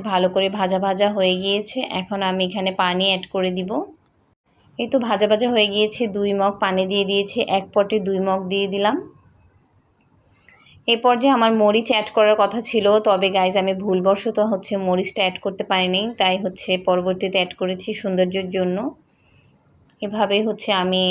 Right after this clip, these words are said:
আমার পোলাওটা রান্না করে নিয়েছি, আর দমেও দিয়ে দিয়েছি। আর এখন হচ্ছে কাঁচামরিচটা দিয়েছি, কি আর করব, কিছুই করার ছিল না তখন।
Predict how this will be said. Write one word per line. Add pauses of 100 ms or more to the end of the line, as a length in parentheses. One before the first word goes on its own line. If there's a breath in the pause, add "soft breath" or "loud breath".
(160)
আমার
পোলাওটা
রান্না
করে
নিয়েছি, (220)
আর (100)
দমেও (100)
দিয়ে
দিয়েছি। (960 loud breath)
আর (160)
এখন
হচ্ছে (100)
কাঁচামরিচটা
দিয়েছি, (100)
কি (100)
আর (100)
করব, (180)
কিছুই
করার (100)
ছিল (100)
না (100)
তখন।